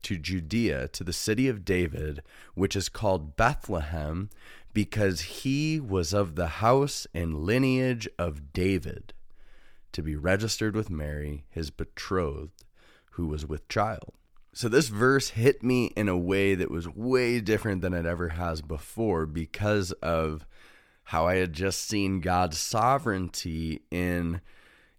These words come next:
getting the thought of becoming a neighborhood missionary on my mind through my senior pastor, my wife deciding, "It's a good time for you to go on a walk with the dog, go get some fresh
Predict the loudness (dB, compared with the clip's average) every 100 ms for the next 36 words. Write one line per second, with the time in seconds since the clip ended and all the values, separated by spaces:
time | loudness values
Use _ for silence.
0 | -2 0 2 4 2 0 -4 -4 0 4
1 | 4 2 -2 -2 0 0 -2 -4 -2 -2
2 | 0 -2 -4 -6 -12 -4 2 4 4 2
3 | 2 2 0 0 0 2 2 2 2 0
4 | -4 -6 -6 -6 -6 -4 -4 -6 -4 -6
5 | -6 -6 -6 -8 -10 -8 -8 -10 _ -20
6 | -20 -20 -10 0 2 4 2 4 4 2
7 | -4 -4 -2 0 2 2 0 -2 -4 -4
8 | -2 -2 -4 -2 -2 -2 -2 -2 0 0
9 | 0 0 0 -2 -4 -8 -6 -4 -2 -2
10 | -2 -4 -4 -6 -6 -4 -4 -6